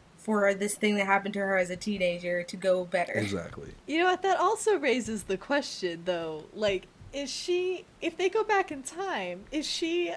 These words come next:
Speaker 3: a thirty-year-old woman in, like, a sixteen-year-old's body?
Speaker 1: It's really unclear.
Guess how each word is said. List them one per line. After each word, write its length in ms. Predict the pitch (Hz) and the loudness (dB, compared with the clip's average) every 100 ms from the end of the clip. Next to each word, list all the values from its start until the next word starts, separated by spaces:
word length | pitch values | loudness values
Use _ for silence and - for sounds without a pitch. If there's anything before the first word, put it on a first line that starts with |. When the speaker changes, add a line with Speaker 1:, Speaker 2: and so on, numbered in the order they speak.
| - | -4
Speaker 3:
a 100 | 285 | -4
thirty-year-old 680 | - 294 277 277 277 262 226 | 0 0 0 -2 -2 0 -2
woman 520 | 233 247 262 262 269 - | -4 -4 -6 -8 -14 -10
in, 140 | 240 | -6
like, 180 | 233 226 | -4 -4
a 60 | 220 | -4
sixteen-year-old's 760 | 254 254 - 240 240 226 202 | -6 -8 -8 -4 -4 -4 -4
body? 320 | 214 220 247 - - - | -4 -4 -8 -14 -20 0
Speaker 1:
It's 180 | 254 220 220 - | 2 2 0 2
really 320 | 220 233 220 | 2 4 4
unclear. 400 | 196 196 202 - | 2 -2 -6 -8